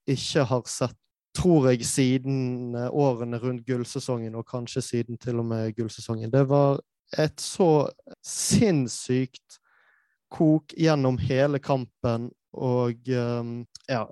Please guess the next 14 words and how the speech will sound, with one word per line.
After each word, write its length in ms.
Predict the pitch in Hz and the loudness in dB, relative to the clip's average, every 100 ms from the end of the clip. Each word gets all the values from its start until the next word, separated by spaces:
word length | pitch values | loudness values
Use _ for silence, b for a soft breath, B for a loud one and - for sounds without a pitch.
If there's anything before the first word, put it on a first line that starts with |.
| - | -4
jeg, 240 | 127 120 | -4 0
eh, 440 | 139 131 127 123 120 _ _ b b b b b b b _ 151 | 2 2 2 0 -4 _ _ b b b b b b b _ -2
jeg 80 | |
snakket 340 | 139 151 143 143 | 0 0 0 0
om 80 | 135 | 0
det 120 | 147 | 0
sist, 320 | 151 135 - | 0 -2 -6
at, 160 | 131 - _ 131 | -8 -8 _ -2
eh, 180 | 127 | 0
jeg 140 | 131 131 | -2 -2
misunnet 420 | 139 - 143 123 | -4 -4 -4 -4
dere 280 | 127 - 139 | -6 -4 -4
som, 240 | 131 123 | -4 -6
eh, 440 | 120 117 117 120 | -4 -4 -4 -4